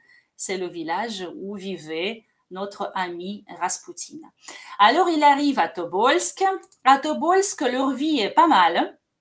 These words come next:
Ils sont logés dans une très grande maison, la maison, euh, de, de, du gouverneur, hein. Euh,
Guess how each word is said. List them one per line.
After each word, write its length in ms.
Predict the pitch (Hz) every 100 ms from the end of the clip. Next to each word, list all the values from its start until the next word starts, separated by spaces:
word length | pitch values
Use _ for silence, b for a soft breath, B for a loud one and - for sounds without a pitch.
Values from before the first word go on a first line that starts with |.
| _ _ - -
Ils 140 | 277
sont 220 | 269 294
logés 380 | 294 277 - 302
dans 200 | 254 254
une 260 | 254 269 240
très 280 | - 403
grande 360 | 403 330 320 269
maison, 600 | 254 269 - 220 226 269
la 180 | 247 214
maison, 680 | 214 226 269 285 285 240 220
euh, 300 | 208 196 196
de, 340 | 180 208 196 180
de, 180 | 165
du 140 | 160 196
gouverneur, 640 | 247 240 247 214 180 151
hein. 160 | 220 339 B B B B B B B B -
Euh, 460 | 226 214 208 202